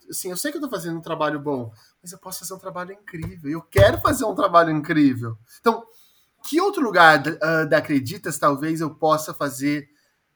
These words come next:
um trabalho que eu sinta que gere mais impacto?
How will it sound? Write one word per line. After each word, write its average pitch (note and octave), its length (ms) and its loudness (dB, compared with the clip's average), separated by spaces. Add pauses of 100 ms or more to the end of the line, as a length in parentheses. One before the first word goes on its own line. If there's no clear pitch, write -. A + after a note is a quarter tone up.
um D3 80 -10
trabalho C3+ 720 2 (120)
que - 100 -4
eu C#3+ 120 2
sinta F3 520 -4
que - 220 -12
gere C3+ 320 0
mais C3+ 180 0
impacto? A#2+ 520 -4